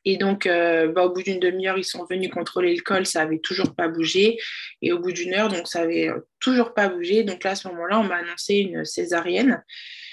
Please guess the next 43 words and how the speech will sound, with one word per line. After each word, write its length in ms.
Donc, 260
euh, 220
bon, 160
c'était 320
pas 180
de 60
l'urgence, 360
c'était 180
pas 120
du 160
code 200
rouge, 320
mais 120
moi, 140
à 40
ce 200
moment-là, 380
c'était 380
pas 160
possible 380
dans 140
ma 140
tête, 240
ça 100
avait 120
pas 140
été 160
envisagé 560
parce 260
que, 380
bah, 180
on 60
allait 220
bien, 320
ma 160
tante, 180
moi, 160
j'allais 240
bien, 440
ma 140
fille 220
allait 160
bien. 400